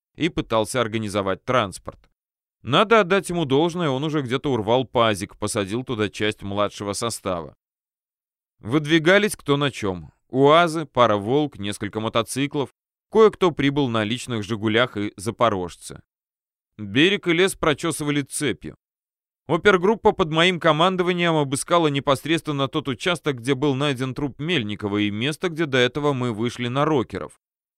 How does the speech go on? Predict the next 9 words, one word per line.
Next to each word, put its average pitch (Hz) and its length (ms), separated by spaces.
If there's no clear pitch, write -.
Но 123 320
трупа 147 640
теперь 110 500
там 101 420
не 107 120
оказалось. 107 960
Пусто. - 540
Будто 135 480
растворился. 147 840